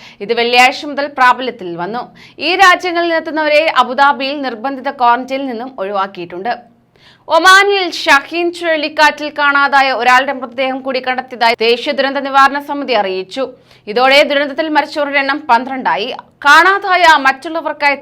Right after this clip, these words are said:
തിരച്ചിൽ നടന്നുകൊണ്ടിരിക്കുകയാണ്. വടക്ക് തെക്ക് ബാത്തിനയിൽ ഏഴ് പേരും ഞായറാഴ്ച മസ്കറ്റ് ഗവർണറേറ്റിൽ അൽ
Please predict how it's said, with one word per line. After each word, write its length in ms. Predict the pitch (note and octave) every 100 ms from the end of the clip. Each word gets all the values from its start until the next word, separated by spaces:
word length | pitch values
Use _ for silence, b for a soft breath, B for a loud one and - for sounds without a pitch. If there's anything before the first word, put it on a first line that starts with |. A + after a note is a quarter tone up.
| C4
തിരച്ചിൽ 340 | B3 B3 D4+ D4
നടന്നുകൊണ്ടിരിക്കുകയാണ്. 1300 | C#4+ C4+ A#3 G3+ F#3 F#3+ F3 F#3+ G#3+ C4 b b b b b -
വടക്ക് 360 | A#3 B3+ C4 F4 F4
തെക്ക് 280 | D4+ D4 F4+ C#4
ബാത്തിനയിൽ 440 | D4+ D#4 D#4 D4+ D4+ C4+
ഏഴ് 220 | C#4+ E4+ F4+
പേരും 280 | D#4 C#4+ D4+ C#4
ഞായറാഴ്ച 600 | C4+ C#4 D#4 D#4+ D#4 C#4+ D4 C4
മസ്കറ്റ് 440 | B3+ C4 D#4+ D#4+ D4+
ഗവർണറേറ്റിൽ 600 | D4+ D4 C#4+ C#4 C#4 C#4+ C#4 A#3
അൽ 100 | B3